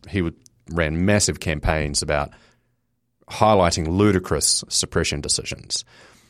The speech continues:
And the Criminal Procedure Act really tightened things up, but it also has a section which gives media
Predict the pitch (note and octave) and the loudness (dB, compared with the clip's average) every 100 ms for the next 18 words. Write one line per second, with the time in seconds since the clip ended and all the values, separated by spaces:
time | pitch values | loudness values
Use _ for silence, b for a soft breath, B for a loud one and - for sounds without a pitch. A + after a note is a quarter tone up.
0 | b - F2+ - C3 G#2 - F#2 F#2 E2 | b -4 -4 0 2 2 0 0 2 2
1 | E2 D2 F2+ G#2 A2+ G2+ E2+ E2+ D2+ D2+ | 0 0 0 2 4 4 2 0 0 -2
2 | D2 - D2 C#2+ D2+ D2 - - - F#2 | -6 -6 -6 -2 -2 -2 -8 -20 -2 0
3 | - B2 B2+ G#2 F#2 - - - - G2 | 2 2 4 2 2 -2 -10 -16 -2 0
4 | E2+ - - - - E2+ E2 E2 - E2+ | 2 0 0 -2 -4 -4 -4 -6 -4 -6
5 | D#2 E2 D#2+ D#2 D#2 | -4 -2 0 0 0